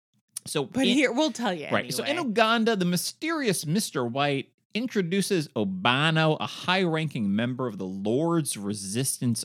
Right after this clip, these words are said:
Speaker 1: Army, to Lashif, an Albanian pri-, A K A Mads Mikkelsen. You know him, you love him. Hannibal,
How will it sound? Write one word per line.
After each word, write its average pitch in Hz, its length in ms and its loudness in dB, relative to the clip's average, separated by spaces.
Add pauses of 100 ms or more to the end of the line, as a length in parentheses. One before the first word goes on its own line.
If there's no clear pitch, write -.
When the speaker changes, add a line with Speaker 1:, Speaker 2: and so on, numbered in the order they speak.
(120)
Speaker 1:
Army, 135 480 0 (220)
to 240 140 -2
Lashif, 302 680 -2 (360)
an 127 120 0
Albanian 226 800 -2
pri-, 175 320 -6 (100)
A 107 80 -4
K - 200 -6
A 214 100 -4
Mads 107 360 -4
Mikkelsen. 226 800 -2
You 117 120 -2
know 98 220 0
him, 156 260 -4
you 202 120 -4
love 196 340 -4
him. 214 320 2
Hannibal, 190 880 0